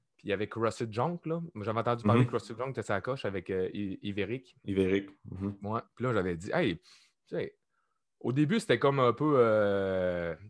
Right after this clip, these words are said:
Speaker 1: sais pas si tu te rappelles, le CrossFit, tu sais, au début, le monde parlait de ça, puis t'es là, « Ah, c'est, c'est des affaires de fou, le monde va se blesser, il n'y a pas de progression, puis tu sais, c'est mal fait. » Mais tu sais,
Speaker 2: Mhm.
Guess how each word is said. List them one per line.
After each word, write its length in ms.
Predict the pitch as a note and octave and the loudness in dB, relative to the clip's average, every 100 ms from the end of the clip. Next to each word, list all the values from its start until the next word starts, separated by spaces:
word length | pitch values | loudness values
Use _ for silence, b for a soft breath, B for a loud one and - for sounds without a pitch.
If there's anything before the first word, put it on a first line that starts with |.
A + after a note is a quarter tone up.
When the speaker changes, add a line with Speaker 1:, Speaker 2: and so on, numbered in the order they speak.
| - | -12
Speaker 1:
sais 120 | B2 | -6
pas 80 | E3 | -4
si 80 | - | -2
tu 60 | |
te 100 | A2+ | 0
rappelles, 300 | G2 C#3 C3 | 0 0 0
le 100 | A2+ | -2
CrossFit, 460 | F2+ G#2+ G2+ - C3+ | -2 0 0 -2 -6
tu 60 | B2 | -4
sais, 40 | |
au 100 | G#2+ | -4
début, 240 | F#2+ F#2+ B2 | -2 -4 -4
le 80 | |
monde 200 | B2 B2 | -2 -2
parlait 240 | A2 G#2 G#2+ | 0 2 2
de 100 | G#2+ | 0
ça, 160 | - C#3 | 0 -4
puis 80 | - | 2
t'es 180 | A2+ | 4
là, « 280 | F#2+ G#2+ F#2+ - b b | 4 4 2 0 b b
Ah, 180 | G2 F2+ | 2 2
c'est, 260 | - G2+ | 0 -6
c'est 220 | F2+ A2+ G#2 | -6 -6 -4
des 140 | A2 | 0
affaires 180 | A2+ B2 | 2 2
de 120 | A#2 G2+ | 4 2
fou, 180 | - | 0
le 60 | A#2+ | -6
monde 180 | A#2 A2 | -4 -2
va 100 | G2+ | -4
se 60 | |
blesser, 340 | F#2 - - A#2 | 0 -2 0 -2
il 40 | |
n'y 60 | A2 | 0
a 40 | |
pas 140 | - G#2+ | 0 -2
de 40 | |
progression, 760 | - G2+ F#2+ F2+ A2+ G#2 G#2+ G2+ | -2 -2 0 -2 -2 -2 -2 -6
puis 160 | F#2 | -8
tu 80 | - | -10
sais, 60 | G2+ | -8
c'est 120 | G2+ | -4
mal 180 | G2 F2 | -2 -2
fait. » 280 | A2 A#2+ - b b b | -4 -6 -8 b b b
Mais 100 | G#2+ | -8
tu 80 | - | -2
sais, 140 | D3 | 0
Speaker 2:
Mhm. 140 | G2 | 0